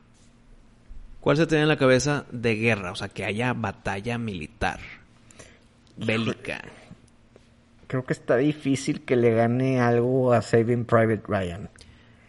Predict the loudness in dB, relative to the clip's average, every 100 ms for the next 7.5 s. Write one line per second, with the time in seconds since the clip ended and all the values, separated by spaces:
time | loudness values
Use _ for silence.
0 | _ -20 _ -16 2 6 6 4 4 4
1 | 4 0 4 4 4 2 2 2 2 2
2 | 0 0 0 0 0 0 0 -2 0 0
3 | 0 2 4 6 4 0 -8 -20 _ -20
4 | -6 2 4 4 2 0 -2 4 4 6
5 | 4 4 4 0 0 -4 0 -2 0 2
6 | 2 0 -2 4 6 6 6 4 2 2
7 | 4 4 4 2 -2